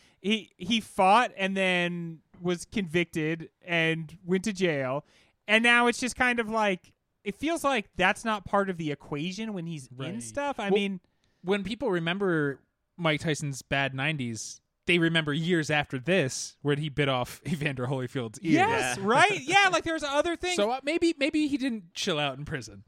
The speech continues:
Speaker 3: This is actually probably not his first time on a scan-, 'cause we did ninety-seven.
Speaker 2: <laughs> Yeah.
Speaker 3: This is probably not his first time on the Rushmore scandal.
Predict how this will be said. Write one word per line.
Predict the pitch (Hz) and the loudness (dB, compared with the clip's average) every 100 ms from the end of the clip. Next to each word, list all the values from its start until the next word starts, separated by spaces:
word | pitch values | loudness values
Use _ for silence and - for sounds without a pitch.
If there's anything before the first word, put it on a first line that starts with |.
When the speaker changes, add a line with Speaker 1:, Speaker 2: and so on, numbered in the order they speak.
| - | -2
Speaker 3:
This | 170 | 0
is | 190 | 2
actually | 180 196 185 | 2 2 2
probably | 170 151 151 | 2 2 2
not | 147 131 | 2 2
his | 135 117 | -2 -4
first | - 131 - | -4 -6 -4
time | 151 131 135 | -4 -4 -4
on | 127 120 | -2 0
a | 123 | -2
scan-, | - 143 139 - | -4 -2 -2 -2
'cause | 147 | -6
we | 127 160 | 0 0
did | 143 165 | 2 2
ninety-seven. | 135 107 117 170 113 98 139 | 2 0 0 0 0 -2 -4
Speaker 2:
<laughs> | - | -6
Yeah. | 226 131 | -8 -4
Speaker 3:
This | 151 170 | -2 0
is | 156 | 2
probably | 165 147 | 2 2
not | 156 147 | 0 0
his | 139 | -2
first | - 143 | -2 0
time | 151 139 | 0 0
on | 120 | -2
the | 120 | -2
Rushmore | 113 110 127 | -2 -2 -6
scandal. | 113 - 110 92 78 | -6 -6 -6 -6 -10